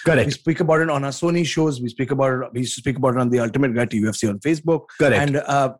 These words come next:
Speaker 2: we talked about the camps, man. I, I don't know what went wrong. I think it's that loss, like you said rightly. Yeah.
Speaker 1: Yeah, so the Alan Jouban loss just completely changed his mindset, and it was all downhill from there. So for me,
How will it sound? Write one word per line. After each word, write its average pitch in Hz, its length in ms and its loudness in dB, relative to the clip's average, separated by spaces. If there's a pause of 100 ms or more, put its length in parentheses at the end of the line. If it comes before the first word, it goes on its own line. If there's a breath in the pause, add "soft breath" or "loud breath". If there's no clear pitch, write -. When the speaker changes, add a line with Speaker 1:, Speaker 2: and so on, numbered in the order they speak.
(100)
Speaker 2:
we 170 240 0
talked 165 340 0
about 160 360 0
the 143 100 -4
camps, 139 560 -2
man. 101 240 -8
I, 139 400 0
I 135 80 0
don't 147 200 4
know 113 120 0
what 110 240 -2
went 110 200 0
wrong. 92 220 -6
I 117 100 0
think 170 240 0
it's 131 200 -6
that 120 220 -2
loss, 107 420 0
like 113 160 0
you 110 100 2
said 107 280 -2
rightly. 98 420 -4
Yeah. - 140 -12 (260)
Speaker 1:
Yeah, 107 360 4
so 123 160 0
the 139 120 2
Alan 151 320 4
Jouban 147 460 4
loss 135 320 2
just 170 320 0
completely 143 500 2
changed 135 460 2
his 127 220 2
mindset, 110 440 2
and 117 140 0
it 107 160 0
was 127 240 4 (220)
all 135 400 6 (160)
downhill 101 420 2
from 98 220 -2
there. 85 160 -2 (360 loud breath)
So 143 220 2
for 143 180 2
me, 139 480 2